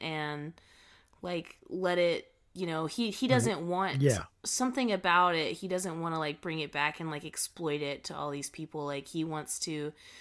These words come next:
Speaker 2: Well, that's
Speaker 1: for
Speaker 2: where
Speaker 1: some reason,
Speaker 2: I must
Speaker 1: this
Speaker 2: murder this
Speaker 1: spiritual <laughs> reason.
Speaker 2: I must murder this thing, but I can't actually harvest its, its <laughs> oil and its meat and stuff. I'll just toss it back
Speaker 1: Yeah.
Speaker 2: after I kill it. That seems wasteful.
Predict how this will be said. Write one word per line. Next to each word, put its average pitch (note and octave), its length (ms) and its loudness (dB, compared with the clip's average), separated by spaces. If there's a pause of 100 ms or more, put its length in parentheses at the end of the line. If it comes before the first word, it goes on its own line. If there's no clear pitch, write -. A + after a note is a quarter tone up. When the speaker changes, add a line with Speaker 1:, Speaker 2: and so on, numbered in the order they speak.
Speaker 2:
Well, D3+ 140 8
that's D#3+ 200 10
Speaker 1:
for D#3 40 4
Speaker 2:
where D3 140 10
Speaker 1:
some F3 260 4
reason, E3+ 420 4
Speaker 2:
I F3+ 200 4
must E3 260 10
Speaker 1:
this E3 220 8
Speaker 2:
murder D#3 260 12
this C3 160 10
Speaker 1:
spiritual F3 300 8
<laughs> - 20 4
reason. A#3 560 8 (220)
Speaker 2:
I D3 60 2
must F3 260 8
murder F#3+ 400 10
this D#3 240 10 (100)
thing, C#3+ 340 6 (480)
but D3 120 10
I C#3+ 100 10
can't D3+ 320 6
actually C3+ 380 6
harvest A#2 540 2
its, - 440 -2
its - 320 -6 (240)
<laughs> - 260 -4
oil A2+ 300 2
and G#2+ 160 -2 (580)
its - 220 -6 (480)
meat G#2+ 340 0
and F#2 140 -8
stuff. - 300 -10 (720)
I'll A2+ 80 2
just - 400 2
toss F#3+ 200 4
it D#3+ 40 4
back D#3+ 420 6
Speaker 1:
Yeah. - 60 -8
Speaker 2:
after - 200 -10
I - 60 -12 (100)
kill G2 140 -6
it. - 80 -14 (560)
That B2+ 160 -4
seems G2 180 0
wasteful. - 340 -6